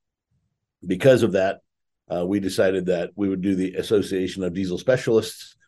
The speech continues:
show this year. So we're actually leaving. I leave Sunday. Uh, Wade Boyd will be there with the booth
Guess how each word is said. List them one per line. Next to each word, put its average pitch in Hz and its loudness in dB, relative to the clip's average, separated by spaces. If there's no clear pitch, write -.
show 101 0
this 107 -4
year. 120 -2
So 117 4
we're 104 2
actually 104 -2
leaving. 104 2
I 104 -2
leave 110 0
Sunday. 101 -2
Uh, 82 -4
Wade 98 -2
Boyd 101 4
will 92 -2
be 98 -2
there 92 0
with 98 -2
the 90 -2
booth 98 0